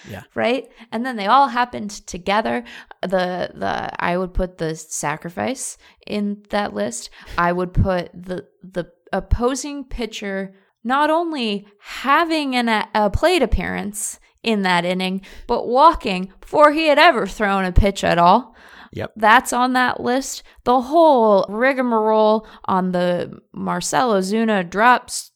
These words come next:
Speaker 2: third strike wild pitch, which scored Colton Wong,
Speaker 1: Mm-hmm.
Speaker 2: where, where McCann,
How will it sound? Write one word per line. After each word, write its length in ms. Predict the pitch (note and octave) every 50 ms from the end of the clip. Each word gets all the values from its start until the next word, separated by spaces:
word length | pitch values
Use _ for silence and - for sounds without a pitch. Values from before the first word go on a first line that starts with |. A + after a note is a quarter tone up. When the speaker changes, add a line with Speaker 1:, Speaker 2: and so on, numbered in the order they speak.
| _ _
Speaker 2:
third 300 | - G#3+ A3+ A3 G#3 G#3
strike 460 | - - - - G#3 G#3+ A3 G#3 G#3+ -
wild 640 | D#3 E3 F3+ F#3+ G#3 A3+ A3+ G#3+ G#3 F#3 F3+ - -
pitch, 460 | - - G#3+ G#3 G#3+ G#3+ - - -
which 280 | F3+ E3+ - - - - _ - _ _ _
scored 720 | - - - - - - A3 A3+ C4 C#4+ D4+ D#4+ C4+ -
Colton 480 | - A#3 A#3 A3 G#3+ - G#3+ G3 F#3+ F#3
Wong, 500 | G3 G#3 G#3+ F#3+ E3 D#3+ F3 G3 A3+ A3+ - - - - - - - _ _ A#2+
Speaker 1:
Mm-hmm. 300 | A2+ - - A#2+ C3+ E3+ - _ _ _ - - - - - - - - - - - - -
Speaker 2:
where, 400 | - - D4 C#4+ C#4 - - - _ _
where 240 | - C4 C4+ C4+ C4+
McCann, 640 | C4 C4+ B3+ - E4 D#4 D#4 D4 C#4 C4+ C4 C4